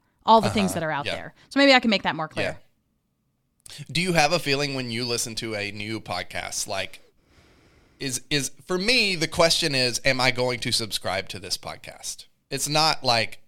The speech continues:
Speaker 2: is this gonna be and for whatever reason, like, I think of the podcast as that kind of thing where I'm subs-, like, the subscription thing is important to me.
Speaker 1: Mm.
Speaker 2: Like, it's the, the follow or subscription thing is,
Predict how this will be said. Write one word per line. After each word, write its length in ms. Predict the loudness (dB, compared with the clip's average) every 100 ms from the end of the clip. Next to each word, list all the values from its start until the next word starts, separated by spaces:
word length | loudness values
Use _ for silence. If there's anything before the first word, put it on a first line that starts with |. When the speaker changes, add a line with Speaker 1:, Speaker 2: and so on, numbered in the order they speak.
| _
Speaker 2:
is 140 | -10 -6
this 120 | -4
gonna 180 | -4 -4
be 420 | -4 -4 -6 -12 -18 _ -18
and 160 | -18 -16 -20 -10
for 140 | -4
whatever 360 | 0 4 2 2
reason, 420 | -2 0 0 -2
like, 180 | -2 -2
I 100 | -2
think 280 | -2 -4 -4
of 100 | -6
the 100 | -4
podcast 460 | -4 -4 -4 -8
as 140 | -12 -10
that 220 | -8 -8
kind 180 | -6 -8
of 80 | -8
thing 240 | -8 -8
where 160 | -8 -6
I'm 160 | -6
subs-, 320 | -6 -8 -8 -14 -20 _ -2
like, 180 | -2 0
the 60 |
subscription 640 | -2 0 -2 -2 0 2 2
thing 300 | 0 0 -2
is 220 | -4 -6
important 600 | -6 -8 -6 -8 -8 -14
to 80 | -14
me. 180 | -10 -6
Speaker 1:
Mm. 80 | -2
Speaker 2:
Like, 240 | -2 -4
it's 220 | -8 -8
the, 200 | -6 -6 -6
the 100 | -4
follow 540 | -2 0 0 -2 -4
or 160 | -6 -6
subscription 720 | -6 -8 -8 -8 -8 -8 -12
thing 360 | -10 -10 -8
is, 300 | -10 -8 -8